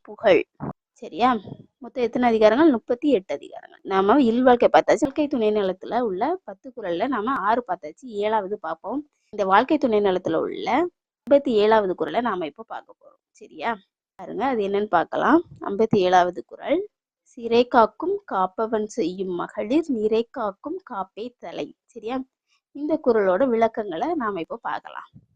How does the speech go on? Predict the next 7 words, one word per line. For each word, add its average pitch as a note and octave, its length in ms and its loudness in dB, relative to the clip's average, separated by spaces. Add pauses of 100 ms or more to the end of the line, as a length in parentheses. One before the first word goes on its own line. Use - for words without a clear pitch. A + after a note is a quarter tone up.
(260)
"சிறை C4+ 500 0
காக்கும் C#4+ 600 4 (120)
காப்பவன் A3 560 4
செய்யும்" F#3 520 0
அப்படின்னா G3 380 -2
என்னன்னா, F#3 540 -2 (480)
ஒரு D4+ 580 4